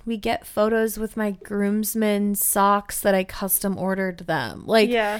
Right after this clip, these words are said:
Speaker 1: you know, like, I mean, yes, maybe you really want photos of that, whatever.
Speaker 2: <laughs>
Speaker 1: But, like, just,
Speaker 2: Just
Speaker 1: like,
Speaker 2: trust your photographer to get what they need
Speaker 1: Yeah,
Speaker 2: to get
Speaker 1: and,
Speaker 2: and
Speaker 1: like,
Speaker 2: just enjoy yourself
Speaker 1: yeah,
Speaker 2: and,
Speaker 1: don't
Speaker 2: like,
Speaker 1: sweat
Speaker 2: visit.
Speaker 1: the little things and,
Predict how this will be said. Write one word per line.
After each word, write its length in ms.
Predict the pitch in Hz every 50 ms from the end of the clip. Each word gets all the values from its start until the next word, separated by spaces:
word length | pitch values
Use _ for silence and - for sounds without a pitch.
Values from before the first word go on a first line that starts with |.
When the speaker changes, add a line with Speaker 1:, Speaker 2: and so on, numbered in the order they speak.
| - -
Speaker 1:
you 120 | - 247 247
know, 160 | 240 233 226
like, 260 | 226 220 214 214 - - - - - -
I 40 |
mean, 200 | 214 220 220 196
yes, 280 | 175 139 127 - - -
maybe 220 | 185 170 165 160
you 320 | 156 156 156 143 151 143 - -
really 220 | 113 113 95 82
want 180 | 101 73 - -
photos 260 | - 67 - - -
of 80 | - -
that, 160 | - - -
whatever. 440 | 143 165 143 95 80 - - 76 -
Speaker 2:
<laughs> 340 | 240 254 254 269 269 - 233
Speaker 1:
But, 160 | 233 220 180
like, 360 | 214 208 202 202 - - - - - _ -
just, 120 | 220 208
Speaker 2:
Just 260 | 208 240 269 254 - 277
Speaker 1:
like, 80 | 262
Speaker 2:
trust 200 | 254 262 262 -
your 80 | 320 285
photographer 500 | - 269 - 220 202 202 208 - 226 214
to 80 | 214 208
get 200 | - 202 196 202
what 340 | 208 196 196 202 - - -
they 120 | 214 208
need 160 | 214 247 254 247
Speaker 1:
Yeah, 220 | 226 202 185 165
Speaker 2:
to 60 | 147 196
get 220 | 202 214 208 -
Speaker 1:
and, 120 | - 233 233
Speaker 2:
and 40 | 233
Speaker 1:
like, 80 | 233 226
Speaker 2:
just 200 | 220 - - 220
enjoy 340 | 208 196 185 - 196 202
yourself 260 | 190 - 196 - 185 202 170
Speaker 1:
yeah, 60 | 147
Speaker 2:
and, 100 | 147 202
Speaker 1:
don't 160 | 214 233 240 240
Speaker 2:
like, 80 | 240 -
Speaker 1:
sweat 120 | 202 240
Speaker 2:
visit. 160 | 254 254 -
Speaker 1:
the 80 | 262 247
little 240 | 220 214 208 208 208
things 640 | - 214 208 202 202 202 202 202 202 202 - - - -
and, 720 | 185 190 190 185 185 185 185 180 180 180 180 180 175 -